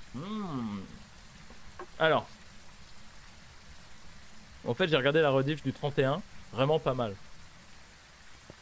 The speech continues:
Il est cool, hein. Ah, mais le Topin Talsaco, il est, hein. Merci pour vos cœurs. Alors, attendez. Euh, qu'est-ce qu'on a ? On a la glaciale.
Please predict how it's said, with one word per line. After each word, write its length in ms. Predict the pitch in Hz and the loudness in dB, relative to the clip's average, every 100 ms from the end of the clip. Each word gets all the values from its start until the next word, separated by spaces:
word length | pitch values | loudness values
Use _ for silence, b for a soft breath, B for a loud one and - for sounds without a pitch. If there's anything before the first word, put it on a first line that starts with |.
| - - - | -20 -18 -6
Il 80 | 123 | -4
est 60 | - | -2
cool, 200 | 339 330 | -2 -2
hein. 80 | 285 - - - - - - - - - - - - - - - - - - - - - | -6 -16 -20 -20 -20 -20 -20 -20 -20 -18 -18 -20 -20 -18 -18 -20 -20 -20 -20 -20 -20 0
Ah, 120 | 139 | 4
mais 120 | 143 139 | 6 6
le 140 | 131 | 6
Topin 380 | 131 156 160 175 | 4 2 4 2
Talsaco, 520 | 151 123 - 131 151 | 2 0 0 -2 -2
il 100 | 120 | -2
est, 100 | 101 | -2
hein. 120 | 87 76 - - - - - - - - - - - - - | -6 -12 -18 -20 -20 -20 -20 -20 -20 -20 -20 -20 -20 -20 -8
Merci 280 | 104 - 120 | -6 -6 -8
pour 160 | 113 | -6
vos 140 | 104 101 | -6 -6
cœurs. 320 | - 95 82 - B B B - | -6 -6 -6 -14 B B B 0
Alors, 200 | 117 127 | 4 4
attendez. 380 | 127 131 113 - - - - - - - - - | 4 0 -2 -6 -20 -20 -20 -20 -20 -20 -10 0
Euh, 800 | 127 127 123 123 123 123 123 123 | 2 4 4 4 4 4 2 0
qu'est-ce 200 | 180 160 | -2 -6
qu'on 180 | - 147 | -2 0
a ? 120 | 127 104 - - - - - - | 0 -2 -12 -20 -20 -20 -20 -8
On 220 | 135 151 143 | -2 0 4
a 200 | 117 104 | 2 2
la 160 | 98 123 | 0 2
glaciale. 640 | 135 135 - 156 175 | 4 2 4 4 4